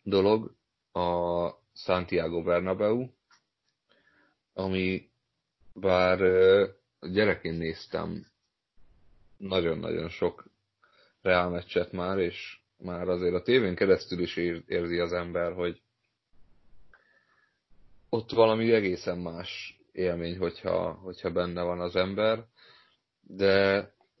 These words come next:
nemrég volt szerencsénk ugye kimenni. Erről van egy külön adás, hallgassátok meg azt is. <laughs> Ö,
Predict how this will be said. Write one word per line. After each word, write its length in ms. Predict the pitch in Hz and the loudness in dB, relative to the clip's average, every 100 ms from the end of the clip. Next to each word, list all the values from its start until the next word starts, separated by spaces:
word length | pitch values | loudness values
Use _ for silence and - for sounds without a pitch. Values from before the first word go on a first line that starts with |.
| 73 87 - - - _ _ - | -20 -18 -18 -20 -20 _ _ -8
nemrég 460 | 95 92 87 85 | -4 0 2 2
volt 240 | 90 85 78 | 2 2 2
szerencsénk 760 | 90 82 80 - 82 85 82 - _ _ _ _ | -2 -4 -4 -6 -6 -6 -12 -20 _ _ _ _
ugye 460 | - - 90 85 | -20 -12 -6 -4
kimenni. 640 | - 101 110 117 120 131 135 _ _ _ _ _ - _ _ _ - - - - _ _ - | -2 -4 -2 -2 -4 -6 -8 _ _ _ _ _ -20 _ _ _ -20 -20 -20 -20 _ _ -20
Erről 340 | - 95 87 | -6 -2 2
van 160 | 87 90 | 2 0
egy 100 | 82 | -2
külön 280 | - 90 87 | -2 -2 0
adás, 440 | 113 95 85 - | 2 2 0 -4
hallgassátok 680 | - 90 - - 95 - - | -4 -4 -4 -6 -8 -8 -10
meg 140 | 85 | 0
azt 240 | 107 - 165 | 0 0 -2
is. 240 | 170 - _ - - - - - _ _ _ _ _ _ - - - | -4 -8 _ -20 -20 -20 -20 -20 _ _ _ _ _ _ -18 -8 0
<laughs> 160 | 143 - - - - _ _ - - - 117 _ - | 0 -2 -18 -20 -20 _ _ -20 -20 -20 -20 _ -4
Ö, 520 | 101 95 95 98 98 | 0 2 2 2 0